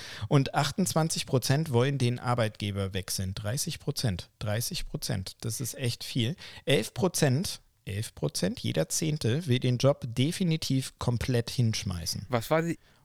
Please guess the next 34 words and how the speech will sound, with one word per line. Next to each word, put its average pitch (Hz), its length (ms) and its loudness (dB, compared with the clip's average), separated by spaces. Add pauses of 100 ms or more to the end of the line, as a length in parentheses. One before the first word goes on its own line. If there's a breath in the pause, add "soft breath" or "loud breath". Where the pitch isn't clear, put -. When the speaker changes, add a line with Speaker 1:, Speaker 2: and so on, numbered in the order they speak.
Speaker 1:
Und 113 220 0
sechsundachtzig 143 600 2
Prozent 139 140 0
Speaker 2:
Ja, 139 40 0
was - 80 0
war 143 80 4
die 143 100 4
erste 143 240 2
Nummer 196 220 2
nochmal? 208 260 -2
Die 170 80 -2
erste 143 240 -2
Zahl? 175 320 -4 (1800)
Das - 160 -10
allererste? 147 420 2
Speaker 1:
Die, 123 320 2 (140)
die, 131 380 2
ein 151 480 2
Drittel 165 300 4
sind 151 220 2
mit 143 200 2
der 131 200 8
beruflichen 139 600 2
Speaker 2:
Ja, 135 60 4
okay. 127 80 4
Speaker 1:
Situation 123 460 2
Speaker 2:
Und, 117 120 2
Speaker 1:
unzufrieden. 113 340 -2
Speaker 2:
und - 60 -2
was 123 160 -2
war 131 80 0
jetzt - 180 -4
das 127 80 -10
letzte? 135 360 -6